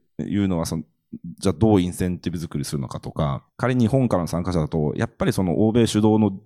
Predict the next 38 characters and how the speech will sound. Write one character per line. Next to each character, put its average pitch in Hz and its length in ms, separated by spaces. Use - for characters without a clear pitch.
で 98 120
の 90 80
デ 87 80
ィ - 40
ス - 80
コ 82 100
ー 78 40
ス - 120
っ - 20
て - 180
い 73 40
う - 20
フ - 120
ォ - 20
ー - 20
ラ 85 100
ム 87 60
が 85 80
あ - 20
る 73 40
ん - 20
で 71 60
す - 60
け 67 40
ど、 - 40
そ - 120
こ 92 100
で 90 60
の 76 240
会 85 160
話 87 60
に 85 60
な 85 60
っ - 40
た 64 140
り 62 60
し - 80
て、 71 220